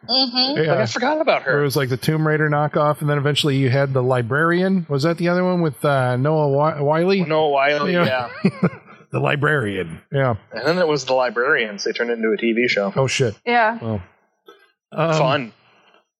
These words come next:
Speaker 2: well, she figures out, I think, somehow, I'm not sure, you're gonna have to maybe connect the dots here, that basically there is a creature, and that B, it is drawn to the fungus. It needs to eat
Speaker 3: Yes.
Speaker 2: the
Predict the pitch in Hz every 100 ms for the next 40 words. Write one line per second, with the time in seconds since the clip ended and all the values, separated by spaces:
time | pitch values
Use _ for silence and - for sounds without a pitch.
0 | _ 180 185 - 294 285 262 226 214 165
1 | 165 147 143 156 143 143 190 202 - -
2 | - - - _ _ _ _ _ _ _
3 | - - 202 233 220 156 147 135 131 120
4 | - 156 151 143 - 131 123 139 139 131
5 | 123 123 120 110 127 117 110 120 117 -
6 | 127 123 127 175 208 208 196 170 151 165
7 | 165 190 196 - 185 170 - 95 107 -
8 | _ _ _ _ _ 151 151 147 131 123
9 | 175 196 196 190 - 165 165 151 131 127
10 | 165 170 175 175 160 165 147 143 - _
11 | _ - 170 156 101 82 - - 151 147
12 | 165 170 - 143 180 117